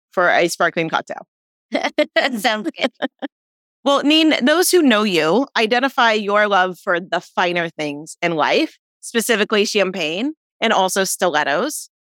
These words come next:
Speaker 1: Tell me, how did you turn your fandom of luxury into your business?
Speaker 2: You know, it's so fascinating because,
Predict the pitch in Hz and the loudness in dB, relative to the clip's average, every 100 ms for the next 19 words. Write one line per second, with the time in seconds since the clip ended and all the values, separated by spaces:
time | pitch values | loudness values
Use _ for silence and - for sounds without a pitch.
0 | _ - 311 381 381 285 - 302 480 - | _ -2 0 0 -4 -4 -2 0 0 -2
1 | 254 294 - 240 233 214 220 226 - 202 | -2 -2 -4 -4 -2 0 -2 -2 -4 -2
2 | 208 180 175 - 160 170 - - 160 160 | 0 0 0 -4 -2 -4 -4 -6 -6 -6
3 | - 196 208 233 185 160 151 214 95 - | -4 -2 -2 0 0 2 2 0 -4 -10
4 | - - _ _ _ _ _ _ _ _ | -14 -18 _ _ _ _ _ _ _ _
5 | - 339 359 302 - 370 415 - 262 - | 0 2 2 0 0 0 -2 -4 -6 0
6 | 254 233 226 233 226 262 240 226 220 220 | 0 2 2 0 0 0 0 0 -2 -4
7 | 220 | -10